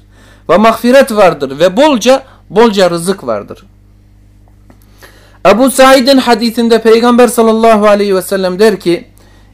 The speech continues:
"İnne ehlel cenne yetera'a-, yetera'evne ehlel guref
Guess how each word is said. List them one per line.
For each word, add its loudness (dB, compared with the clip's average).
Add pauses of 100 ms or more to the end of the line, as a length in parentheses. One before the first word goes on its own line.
(120)
"İnne 0
ehlel 0
cenne 0
yetera'a-, 0
yetera'evne 2
ehlel -2
guref 0